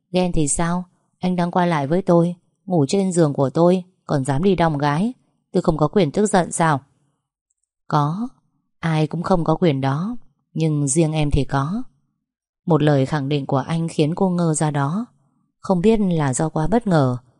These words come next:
hay không tin đó là những lời phát ra từ miệng người đàn ông này là thật lòng nữa. Khi bừng tỉnh, Hạnh Chi lại trở nên bối rối.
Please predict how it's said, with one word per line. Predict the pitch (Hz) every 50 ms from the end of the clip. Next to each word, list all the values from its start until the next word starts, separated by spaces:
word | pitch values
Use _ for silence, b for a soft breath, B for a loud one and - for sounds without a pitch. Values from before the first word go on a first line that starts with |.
| _ _
hay | - - 175 170 160
không | 160 - 185 165 156
tin | - 170 160 160
đó | 151 160
là | 208 196
những | 147 143 170 196
lời | 190 170 139 131 131
phát | - - 226 220
ra | - 196 180
từ | - 151 135
miệng | 135 139 131 - 139
người | 143 135
đàn | 131 131 131
ông | - 165 175 175
này | 160 143 131 123 123 - _ -
là | 151 143 135 123
thật | - 139 131
lòng | 135 135 135 127 123 127
nữa. | 135 139 156 214 247 - - - _ _ _ _ _ _ _ - _ _ _ _ _ -
Khi | - 208 185
bừng | 156 160 156 139 135
tỉnh, | 131 160 151 139 120 120 117 b b b b b b b b
Hạnh | - 170 160 156
Chi | - 185 190 185 180
lại | 175 160 147 143
trở | - 160 139 123
nên | 147 160 170 165
bối | 151 151 160
rối. | 156 - 165 151 160 190 226